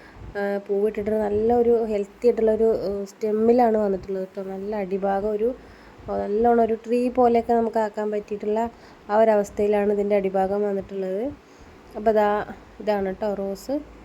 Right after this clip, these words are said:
ബട്ടർഫ്ലൈ റോസ്. റോസ് നമുക്ക് കുറച്ച് പേർക്ക് കൂടെ അയക്കാനുണ്ടായിരുന്നു. അവർക്കൊക്കെ നമ്മൾ തിങ്കളാഴ്ച ആദ്യം, ആ,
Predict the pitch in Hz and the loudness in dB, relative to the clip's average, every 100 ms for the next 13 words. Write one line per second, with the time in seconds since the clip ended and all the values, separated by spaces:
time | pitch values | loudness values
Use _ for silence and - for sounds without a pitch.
0 | - - - - 214 - 208 - 202 202 | -20 -20 -20 -12 -12 -10 -14 -6 -4 -2
1 | 196 196 - 269 294 - - - - - | -4 -6 -8 -8 -8 -16 -18 -18 -16 -18
2 | - - - - - - - - - - | -18 -18 -16 -18 -20 -20 -20 -20 -20 -20
3 | - _ _ _ _ - 277 262 262 294 | -20 _ _ _ _ 2 6 6 6 4
4 | 285 277 294 277 254 277 254 254 262 254 | 6 4 4 2 2 2 2 2 2 2
5 | 240 240 240 247 226 226 226 214 214 233 | 0 2 2 4 4 4 2 2 0 -2
6 | - 269 262 240 233 226 208 208 208 240 | 0 0 0 2 2 2 2 0 0 0
7 | 233 208 202 226 240 214 202 202 | 0 0 0 0 -2 -6 -6 -6